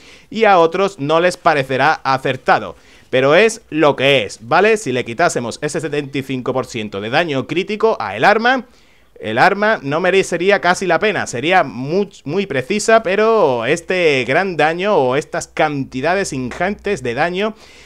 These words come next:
serían mucho más difíciles de hacer. Antes han visto los dos troyanos super cabronazos que me los he cargado en un PIS Plus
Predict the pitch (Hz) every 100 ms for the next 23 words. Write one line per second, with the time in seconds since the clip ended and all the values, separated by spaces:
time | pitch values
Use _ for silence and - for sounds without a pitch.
0 | _ - 226 190 185 196 151 147 202 156
1 | 147 170 165 117 120 110 107 120 220 156
2 | - 123 135 131 123 135 139 185 135 120
3 | 110 139 147 123 104 120 151 170 120 104
4 | 101 - 127 160 180 160 190 190 120 107
5 | 92 127 131 123 156 196 - 101 107 110
6 | 165 - - 214 202